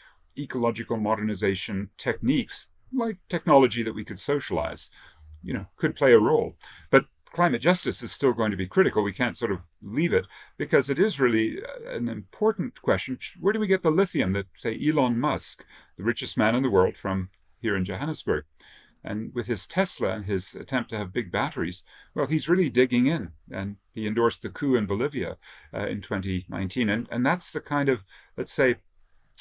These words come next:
external damage that goes with tech fixes that we have to address. The green hydrogen with the platinum and, uh,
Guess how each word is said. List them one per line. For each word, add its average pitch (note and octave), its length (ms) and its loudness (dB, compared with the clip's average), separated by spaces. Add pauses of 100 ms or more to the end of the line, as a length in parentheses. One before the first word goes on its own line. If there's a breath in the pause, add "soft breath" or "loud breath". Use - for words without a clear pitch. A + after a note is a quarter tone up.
external F3 600 0
damage D#3 480 -2
that - 140 -6
goes F3 280 2
with F#2+ 140 -6
tech F2+ 240 -6
fixes - 480 -8 (340 loud breath)
that G#2+ 100 -2
we G#2 120 -4
have G#2+ 160 -4
to G2 120 2
address. G#2+ 460 0
The F#2 340 -4
green A#2 200 2
hydrogen A#2 600 -2
with F2 220 -6 (460 loud breath)
the F#2 380 -4
platinum A2 460 -2
and, F#2+ 300 -8
uh, G2+ 120 -6